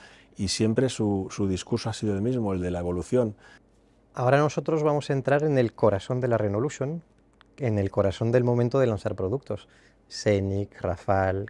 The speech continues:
Speaker 2: Captur, Symbios, el Renault cinco antes de final de año. Hablabas de furgonetas, la nueva Master, y hablabas de Luca De Meo, y, y ya que hablamos de Luca De Meo y de coche del año, Luca lo ha ganado cinco veces en, si no digo tonterías, cuatro marcas distintas,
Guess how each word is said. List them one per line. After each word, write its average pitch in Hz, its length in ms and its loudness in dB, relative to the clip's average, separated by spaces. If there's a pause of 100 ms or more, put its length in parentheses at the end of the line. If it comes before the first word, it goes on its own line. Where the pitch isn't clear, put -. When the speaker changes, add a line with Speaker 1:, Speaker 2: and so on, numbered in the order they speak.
Speaker 2:
Captur, 101 640 -4 (200)
Symbios, 101 720 -4 (220)
el 104 140 -6
Renault 92 240 -2
cinco 101 220 -4
antes 98 200 -2
de 92 80 -2
final 90 300 -6
de 95 80 0
año. 101 240 -2 (280)
Hablabas 98 320 0
de 95 80 -4
furgonetas, 98 640 -4
la 95 80 -2
nueva 92 300 -2
Master, 107 420 -2 (560)
y 120 120 0
hablabas 120 340 4
de 131 100 0
Luca 131 240 2
De 127 100 2
Meo, 139 280 2
y, 107 60 0
y 113 160 -6
ya 113 100 2
que - 80 0
hablamos 123 320 2
de 120 80 2
Luca 117 240 2
De 110 100 2
Meo 135 180 0
y 104 60 0
de 98 100 -2
coche - 300 -4
del 117 140 2
año, 139 240 -2 (200)
Luca 131 240 2
lo 123 120 6
ha 110 40 6
ganado 113 220 2
cinco 120 320 0
veces 95 460 -6 (560)
en, 101 440 0 (360)
si - 180 -6
no 107 120 0
digo 117 200 4
tonterías, 120 540 0
cuatro 110 320 2
marcas 110 340 0
distintas, 131 640 -6